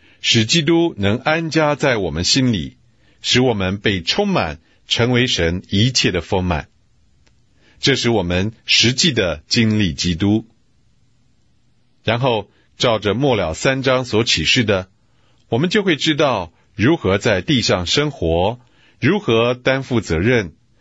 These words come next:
如何为神的定旨征战。这就是以弗所书的内容。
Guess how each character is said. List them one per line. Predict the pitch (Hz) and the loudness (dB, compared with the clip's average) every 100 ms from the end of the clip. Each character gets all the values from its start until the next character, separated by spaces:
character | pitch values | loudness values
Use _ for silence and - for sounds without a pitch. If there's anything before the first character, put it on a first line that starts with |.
| _ _ | _ _
如 | 98 143 | -2 0
何 | 104 92 95 104 | 2 2 2 2
为 | 131 113 | 2 0
神 | - 101 | 0 0
的 | 107 | 0
定 | 196 147 | 0 0
旨 | - 71 | -2 -6
征 | 64 92 92 | -2 0 0
战。 | 110 85 - _ _ _ _ _ _ _ - _ - _ - | 0 -2 -6 _ _ _ _ _ _ _ -20 _ -20 _ -4
这 | 220 | 0
就 | 196 156 | 2 0
是 | - 101 82 - | 0 0 0 -2
以 | 92 87 | -2 0
弗 | 80 98 | 0 0
所 | 113 90 73 | -2 -2 -2
书 | - 101 | -2 -2
的 | 95 78 | -2 0
内 | 110 90 | 0 -2
容。 | 71 69 87 | -4 -4 -4